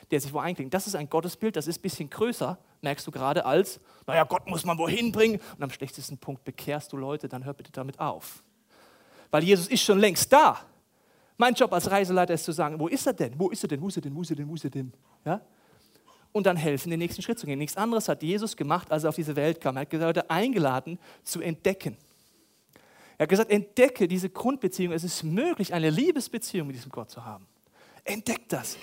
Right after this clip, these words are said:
Probier's aus.“ Und die Leute an unterschiedlichen Punkten abgeholt, weil sie auch an unterschiedlichen Punkten standen in ihrer Beziehung mit Gott, in ihren Fragen und hat davon erzählt, „Ich habe ein Ziel mit eurem Leben.“ Die letzten Wochen haben wir viel drüber geredet,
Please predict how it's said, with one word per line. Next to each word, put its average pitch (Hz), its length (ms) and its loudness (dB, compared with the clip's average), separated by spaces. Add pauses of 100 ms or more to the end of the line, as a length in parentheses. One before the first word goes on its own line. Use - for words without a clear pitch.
(100)
Probier's 233 380 0
aus.“ - 420 -2 (760)
Und 180 60 4
die 202 60 6
Leute 254 280 8
an 226 80 2
unterschiedlichen 285 680 0
Punkten 247 260 -4
abgeholt, 196 340 0
weil 185 100 4
sie 196 80 2
auch 196 80 0
an 202 80 -4
unterschiedlichen 226 640 -4
Punkten 262 400 -6
standen 320 520 -6 (260)
in 170 100 0
ihrer 156 160 2 (200)
Beziehung 240 400 0
mit 156 160 -4
Gott, 208 180 0
in 170 80 -6
ihren 160 180 -4
Fragen 190 540 0 (260)
und 175 100 -2
hat 240 120 2
davon 226 240 0
erzählt, 196 480 -2
„Ich 185 140 -4
habe 208 140 0
ein 190 100 -2
Ziel 285 300 2
mit 220 120 0
eurem 135 240 -6
Leben.“ 113 260 -12 (960)
Die 135 60 0
letzten 160 260 -2
Wochen 190 220 2
haben 175 100 -2
wir 156 80 -8
viel 214 200 -4
drüber 185 220 -4
geredet, 160 480 -2